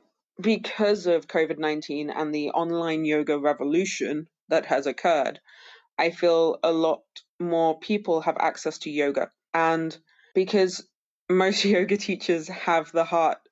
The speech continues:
of, like, the softest hearts in the world, we are so welcoming and okay with people coming for free. We're so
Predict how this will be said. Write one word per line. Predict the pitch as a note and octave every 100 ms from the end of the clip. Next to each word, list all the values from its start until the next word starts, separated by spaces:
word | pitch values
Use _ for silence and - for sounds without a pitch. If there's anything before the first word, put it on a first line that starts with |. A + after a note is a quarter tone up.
| -
of, | - D#3+ D3+ D3 - _ _ - - _ _ -
like, | E3 E3
the | E3+
softest | - F3 - E3+ -
hearts | D#3 -
in | D#3
the | D3+
world, | D#3+ D#3+ D3+ D3 - - _ -
we | D#3+ E3+ D#3+ D#3+ D#3 D#3 - - _ _ -
are | F3
so | E3+ - E3+ D#3+ D#3 D3+
welcoming | - E3 D#3+ - D3+ D#3 D3
and | - D3
okay | D#3 - D#3+
with | D#3 D#3+
people | - C#3+ C#3+
coming | - C#3+ C#3+
for | D3
free. | - D#3+ D#3 D3+
We're | D#3
so | D#3 - D#3 D#3